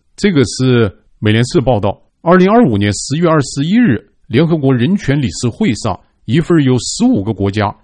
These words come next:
阿尔巴尼亚、澳大利亚、捷克、爱沙尼亚、以色列、日本、拉脱维亚、立陶宛、北马其顿、帕劳、巴拉圭、圣马力诺、乌克兰、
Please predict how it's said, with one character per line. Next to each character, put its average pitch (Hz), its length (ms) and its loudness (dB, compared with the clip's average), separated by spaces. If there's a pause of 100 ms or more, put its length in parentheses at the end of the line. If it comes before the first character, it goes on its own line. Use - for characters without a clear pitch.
(180)
阿 135 100 -4
尔 117 140 0
巴 120 160 0
尼 120 160 -2
亚、 139 100 0 (400)
澳 139 100 0
大 123 160 0
利 127 160 0
亚、 139 240 0 (220)
捷 101 260 -4
克、 - 340 -2 (260)
爱 135 120 -2 (140)
沙 127 120 -2
尼 101 160 -2
亚、 117 220 -2 (260)
以 95 180 -4
色 - 180 -4
列、 147 320 2 (200)
日 190 220 2
本、 87 240 -6 (280)
拉 135 180 -2
脱 139 180 -2
维 101 200 -2
亚、 123 200 -2 (200)
立 151 120 -2
陶 143 200 -2
宛、 110 260 0 (240)
北 127 220 0
马 131 200 -2
其 104 220 -8
顿、 143 260 0 (220)
帕 139 240 -2
劳、 92 220 -4
巴 139 220 -2
拉 139 160 0
圭、 139 280 0 (220)
圣 - 240 -4
马 107 140 -6
力 127 160 -4
诺、 143 220 0
乌 151 160 -4
克 160 160 -6
兰、 107 220 -4